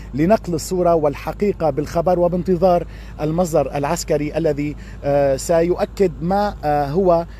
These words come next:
آه، هذا، طبيعة هذا الصوت، ما هي نتيجة هذا الصوت، آه، النتيجة لماذا، هل هو،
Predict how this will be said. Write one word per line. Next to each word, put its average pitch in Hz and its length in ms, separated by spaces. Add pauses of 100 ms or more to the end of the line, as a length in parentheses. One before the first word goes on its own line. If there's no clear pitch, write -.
(140)
آه، 147 180
هذا، 156 520
طبيعة 170 360
هذا 147 160
الصوت، 196 460
ما 170 300
هي 165 220
نتيجة 170 500
هذا 156 180
الصوت، 175 340 (380)
آه، 151 120
النتيجة 170 500
لماذا، 175 640
هل 170 180
هو، 170 180